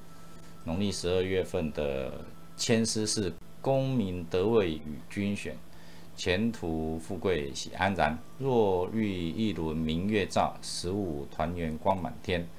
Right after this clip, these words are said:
它说明的就是说，如果你目前的运势慢慢的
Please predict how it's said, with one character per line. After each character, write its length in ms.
它 100
说 220
明 220
的 80
就 120
是 200
说， 320
如 180
果 240
你 300
目 340
前 500
的 140
运 260
势 320
慢 200
慢 200
的 400